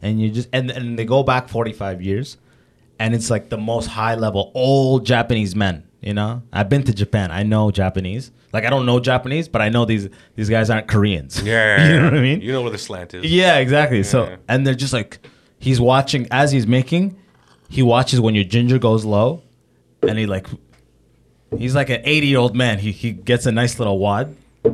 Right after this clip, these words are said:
Speaker 2: Does he tell you if you're eating too much or too little?
Speaker 1: No, he doesn't interact with you.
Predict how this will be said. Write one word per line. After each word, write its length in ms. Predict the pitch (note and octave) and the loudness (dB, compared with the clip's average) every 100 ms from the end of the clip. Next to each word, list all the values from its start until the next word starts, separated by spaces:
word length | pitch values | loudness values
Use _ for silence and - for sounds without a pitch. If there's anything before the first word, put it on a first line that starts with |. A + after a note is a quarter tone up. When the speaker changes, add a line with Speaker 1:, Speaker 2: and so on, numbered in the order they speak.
| A2+ - - | -2 -14 -6
Speaker 2:
Does 120 | G2+ | -4
he 60 | |
tell 160 | G2+ G#2 | -2 -2
you 100 | G#2+ | 0
if 80 | G2 | -2
you're 100 | F#2+ | -2
eating 180 | G2 F#2+ | -2 -2
too 140 | G2+ | -2
much 240 | F#2+ G#2 - | -2 -4 -8
or 60 | |
too 140 | F2 F#2+ | -10 -6
little? 300 | F#2 A2+ A2+ - | -6 -6 -8 -2
Speaker 1:
No, 240 | A#2+ G#2 | 0 2
he 100 | G2 | 2
doesn't 200 | A2+ G#2+ | 0 0
interact 380 | G2+ G2 G2+ - | -2 -2 -4 -6
with 160 | - | -10
you. 100 | G#2 | -8